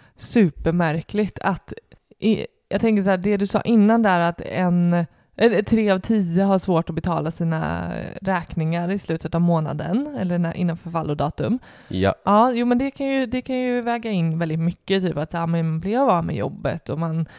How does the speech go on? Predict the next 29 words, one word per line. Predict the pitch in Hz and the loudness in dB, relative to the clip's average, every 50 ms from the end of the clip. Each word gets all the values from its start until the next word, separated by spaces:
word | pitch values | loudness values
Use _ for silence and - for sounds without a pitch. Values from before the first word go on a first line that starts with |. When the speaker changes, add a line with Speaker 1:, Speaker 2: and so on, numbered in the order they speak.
| - - - _ _ | -20 -20 -20 _ _
Speaker 1:
hade | _ - 180 170 151 156 156 | _ -6 -6 -4 -4 -4 -6
liksom, | 147 113 - - - 180 170 170 156 160 156 165 - _ _ _ _ _ - | -6 -6 -8 -8 -6 -6 -6 -4 -4 -4 -6 -6 -8 _ _ _ _ _ -8
eh, | - 170 165 170 175 170 165 180 - - | -4 -2 -2 -2 -2 -2 -4 -6 -4 -2
ja, | 190 | -2
där | 180 180 214 214 | 0 2 0 0
kan | - - | -2 -4
jag | 214 208 | -6 -4
tänka | 220 202 180 175 | -4 -2 -2 -2
så | 165 175 | -2 -2
här, | 165 | 0
bara, | 170 170 175 175 185 180 185 - - - | 0 0 0 0 -2 -2 -4 -6 -4 -4
vad | 185 185 180 | -2 -2 0
hade | 180 185 170 | 0 0 0
man | 170 165 165 | 0 0 0
för | 165 - 175 165 165 | 0 0 0 0 0
plan | - - - 180 170 165 170 | -2 -4 -4 -2 -2 -2 -2
B | 165 196 214 233 226 | -2 -2 0 0 -2
då | 202 175 147 135 147 | 0 0 0 -2 -2
för | 165 - 170 165 165 - | -2 -4 -4 -4 -2 -4
att | 160 - | -4 -4
ändå | - - 180 160 156 156 156 160 208 254 247 | -2 0 2 2 2 2 2 4 4 4 4
klara | - - - 240 220 185 165 131 139 | 4 0 -2 0 0 0 -2 -2 -4
sig | - - - 139 - 156 160 - - - - - _ _ | -6 -8 -8 -6 -6 -6 -6 -8 -10 -16 -20 -20 _ _
så | - - - | -10 -8 -6
här, | 156 175 - - | -6 -6 -6 0
undan | - 180 175 156 143 - 165 180 190 | 4 4 4 4 4 2 0 2 2
den | 196 190 185 | 2 2 2
där, | 170 156 139 143 147 151 147 | 0 -2 -4 -4 -4 -4 -4
eh, | 156 | -6